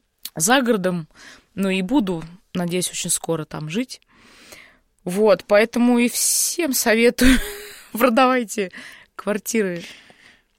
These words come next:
и уезжайте в, в деревню. Придется, правда, много работать, но если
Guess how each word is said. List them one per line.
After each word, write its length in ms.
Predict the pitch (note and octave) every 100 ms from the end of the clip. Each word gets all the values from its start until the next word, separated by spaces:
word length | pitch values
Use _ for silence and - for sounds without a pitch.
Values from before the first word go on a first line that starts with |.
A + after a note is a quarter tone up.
| - -
и 160 | F3+
уезжайте 600 | F#3+ F#3 A3 A3+ - F#3
в, 120 | E3 G#3
в 240 | E3 D#3 D#3
деревню. 600 | D#3 F#3+ F3 D#3 D#3 D3+ _ _ _ -
Придется, 300 | F#3+ G3+ -
правда, 220 | G3 F#3
много 360 | F#3+ G3 G3 F3+
работать, 560 | F#3 B3 - - - - - - _ _ _ -
но 200 | E3 E3
если 880 | E3+ D#3 - E3 E3 D#3+ D3+ D3+